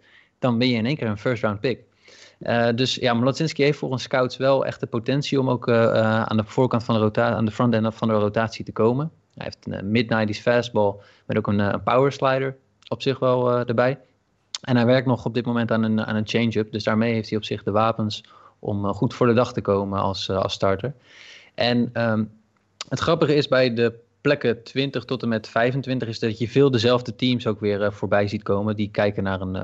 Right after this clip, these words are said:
college arm. En in dit geval zijn dat dan vaak de, ja, de New York Mets, de Milwaukee Brewers. En ik denk persoonlijk zelf dat deze jongen gaat eindigen bij de, bij de Minnesota Twins.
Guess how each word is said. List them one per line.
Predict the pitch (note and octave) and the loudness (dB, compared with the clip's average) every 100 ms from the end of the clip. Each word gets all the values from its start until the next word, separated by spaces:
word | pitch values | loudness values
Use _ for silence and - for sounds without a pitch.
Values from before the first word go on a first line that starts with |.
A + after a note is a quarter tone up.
| G2 | -6
college | G#2+ G2 F#2 - | -2 0 0 -2
arm. | G#2 A#2+ B2+ _ - - - | -2 -2 -8 _ -20 -20 -6
En | G#2+ G#2+ | 0 2
in | G#2+ | 2
dit | A2+ | 0
geval | - A2+ G#2+ | 0 2 4
zijn | A2+ | 2
dat | G#2+ | 0
dan | G#2+ | 0
vaak | - G#2+ G#2+ | 0 -2 0
de, | G#2+ G2+ G2+ G2 | -2 0 0 0
ja, | F2+ | -2
de | G2 | 0
New | A2 A#2 | 2 4
York | A2+ | 4
Mets, | B2 C3+ - - - | 2 0 -2 -6 -4
de | A2+ | -2
Milwaukee | A#2 A#2+ A#2 G#2 | 2 0 0 0
Brewers. | A#2+ C3+ C#3 - - | 2 2 0 -4 -4
En | A2 A2 G#2+ | -4 -2 -4
ik | A2+ A2+ | -6 -2
denk | B2+ B2 - - | -2 -2 -8 -10
persoonlijk | A2+ C3+ A#2 - | -6 -4 -2 -2
zelf | C#3 | 0
dat | C3+ A#2 | 0 2
deze | A#2 A2+ | 2 4
jongen | A2+ A2 | 2 2
gaat | G#2+ | 0
eindigen | G2+ A2 G#2 | 0 -2 0
bij | G#2 | 0
de, | G#2 G#2 G2+ | 2 0 0
bij | G#2 | 2
de | |
Minnesota | G#2 A2 G#2+ G#2 G2+ | 4 4 4 2 0
Twins. | - G#2+ G#2+ - | -2 -2 -2 -6